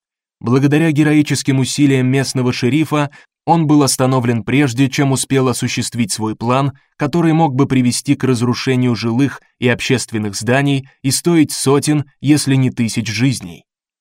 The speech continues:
Эдвардс был членом радикальной левой группировки, связанной с Антифа,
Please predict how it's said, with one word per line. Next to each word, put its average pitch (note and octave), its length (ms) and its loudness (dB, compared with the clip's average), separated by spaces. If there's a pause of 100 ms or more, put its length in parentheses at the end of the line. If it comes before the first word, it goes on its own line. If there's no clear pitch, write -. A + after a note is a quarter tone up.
(260)
Эдвардс D3 500 0
был C3 180 0
членом C3 440 0
радикальной B2 600 0
левой A2+ 280 0
группировки, A#2 800 -2 (160)
связанной C#3 640 2
с - 160 -2
Антифа, B2 580 -4